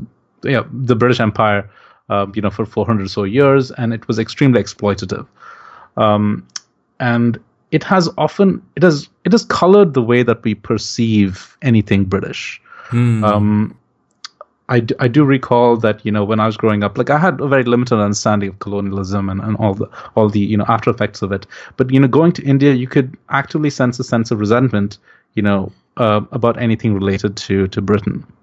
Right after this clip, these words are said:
Speaker 2: Hmm.
Speaker 1: Um, it doesn't apply to other Western countries. Like America, for example, "Oh, it's the land of, you know, cheeseburgers and hot girls and, and stuff like that." Whereas with, with Britain, I think it's a very different story.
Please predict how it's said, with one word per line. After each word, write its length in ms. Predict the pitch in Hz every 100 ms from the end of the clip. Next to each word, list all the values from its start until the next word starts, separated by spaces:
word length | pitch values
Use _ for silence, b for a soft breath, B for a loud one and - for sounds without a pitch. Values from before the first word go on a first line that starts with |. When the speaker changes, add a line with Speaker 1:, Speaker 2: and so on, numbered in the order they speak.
| _
Speaker 2:
Hmm. 520 | 113 107 107 101 98 98 - -
Speaker 1:
Um, 360 | 110 104 101 107 B 107
it 160 | 143 120
doesn't 260 | 131 147 127
apply 480 | 123 - 117 123
to 720 | 120 - - 117 113 113 110 -
other 220 | 123 123
Western 280 | 120 110 135
countries. 480 | - 127 190 233 -
Like 160 | 107 113
America, 360 | 113 123 135
for 120 | -
example, 340 | 139 135 139 -
"Oh, 260 | 185 190 170
it's 180 | 156 -
the 100 | 156
land 340 | 151 160 156
of, 160 | 135 -
you 60 | 147
know, 280 | 147 131 - _
cheeseburgers 600 | - 160 135 147 139 143
and 120 | 135 123
hot 220 | 147 -
girls 360 | 156 143 131
and, 100 | 127 123
and 140 | 123
stuff 240 | - 131
like 180 | 127 117
that." 200 | 120 - B B B -
Whereas 440 | 120 123 120 -
with, 200 | 123 -
with 160 | 123 110
Britain, 280 | 147 170
I 100 | 123
think 180 | 123 131
it's 120 | 117 -
a 60 |
very 180 | 113 110
different 260 | - 110 98
story. 380 | - 104 -